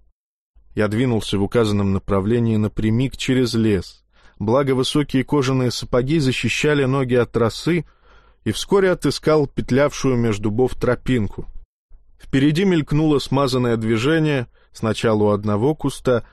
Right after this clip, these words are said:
затем у другого, и поскольку в лесу эльфы способны стать настоящей занозой в заднице, я без промедления воспользовался божественным зрением. Заклинание высветило отблески аур,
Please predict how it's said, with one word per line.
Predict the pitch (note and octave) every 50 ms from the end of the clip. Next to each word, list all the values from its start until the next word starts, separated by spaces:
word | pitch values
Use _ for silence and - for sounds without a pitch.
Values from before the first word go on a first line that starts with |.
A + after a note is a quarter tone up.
| - - - -
затем | - A2 A2 G2+ - - A#2+ G#2+
у | G#2 G2
другого, | F#2+ G#2 G#2 G2+ G#2+ D#3 E3 C#3 C3 A#2+ - - _ _ _ _ - _ _
и | - - A2
поскольку | - A#2 A2+ - - - D#3+ F3 F3+ - - D3+ C#3+
в | C3
лесу | C3 C3 A#2+ - - - D3+ D#3+ C#3+ - -
эльфы | - C#3+ D3+ C#3+ - - B2+
способны | A#2 - - - A#2+ - - D#3+ D#3 C3 C3 C3 A#2+
стать | - - - C#3+ C#3+ C3 - - -
настоящей | B2 A#2+ A#2 - - - A#2 A#2+ C3+ C#3 C3 - - - A#2
занозой | G#2+ G2+ A2+ A2+ A#2+ B2+ C3+ A#2+ A2+ A#2 G#2+
в | G2+
заднице, | G#2+ A#2+ D#3+ F3 D#3 B2+ A2+ G#2 - - - - - _ _ - - - - - _ _
я | - G#2 A2+
без | A2 A2 G#2 -
промедления | - - A2 A2+ A#2 A#2 A#2 C3+ E3 E3+ D#3 D3+ D3 C3+
воспользовался | B2+ A#2+ - - - C#3 C#3 C3+ A#2+ A#2+ B2 A#2+ A#2+ A2+ - - A#2 - - - - -
божественным | - G#2+ A#2 G#2+ G2+ A#2 A#2+ A2 - - A#2+ A2+ A2+ A2+ A2 G#2
зрением. | G#2 A#2 A#2 B2+ A#2 G#2 F#2+ F#2 F2 E2+ - - _ _ _ _ _ _ _ - - _ _ _ _ _ _ -
Заклинание | G2+ A2+ - - A2 A2 A2 B2 C#3 C#3+ C3 B2+ A#2+
высветило | A2+ A2+ B2+ A#2+ - - A2+ - A#2+ A#2 A#2
отблески | - - C3 B2+ B2 A2 A2 A2+ G#2 - - - A#2 - -
аур, | - C3+ C3+ C3+ B2+ A#2+ A2